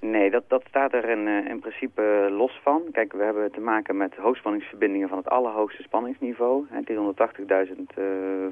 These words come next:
volt. En we hebben te maken met, eh, verbindingen van, eh, honderdtienduizend volt, honderdvijftigduizend volt. Dat zijn meer provinciale netwerken. Ehm, die, die, die laatste categorie, eh,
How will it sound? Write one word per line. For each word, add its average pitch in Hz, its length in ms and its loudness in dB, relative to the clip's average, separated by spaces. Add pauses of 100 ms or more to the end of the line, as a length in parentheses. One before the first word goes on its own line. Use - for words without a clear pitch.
(140)
volt. 120 300 -2 (720)
En 110 80 0
we 104 60 4
hebben 104 220 2
te - 80 -6
maken 101 340 0
met, 98 220 -2
eh, 101 60 2 (180)
verbindingen 101 580 0
van, 92 300 0
eh, 90 60 -2 (120)
honderdtienduizend 95 720 2
volt, 90 160 -2
honderdvijftigduizend 107 680 0
volt. 120 120 0
Dat 107 140 -4
zijn 95 140 -2
meer 90 160 0
provinciale 107 920 0
netwerken. 107 760 -2 (480)
Ehm, 92 580 0 (460)
die, 90 200 -6
die, 92 140 -2
die 95 160 0
laatste 113 300 2
categorie, 95 640 0
eh, 92 60 4